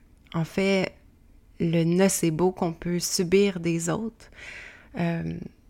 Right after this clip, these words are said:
vous savez sûrement que le placebo, c'est une,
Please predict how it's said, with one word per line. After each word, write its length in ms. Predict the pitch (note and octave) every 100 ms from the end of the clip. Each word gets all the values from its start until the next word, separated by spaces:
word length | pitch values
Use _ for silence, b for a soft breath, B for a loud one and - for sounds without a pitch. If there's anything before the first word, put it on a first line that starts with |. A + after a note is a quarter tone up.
| -
vous 60 | E3
savez 260 | - E3+ E3+
sûrement 320 | - E3+ F#3
que 120 | F3+
le 120 | F3
placebo, 760 | E3 - F3 - F3+ E3 F#3 F#3+
c'est 460 | - - F3 E3+ - B B B B B -
une, 360 | E3+ E3+ E3+ E3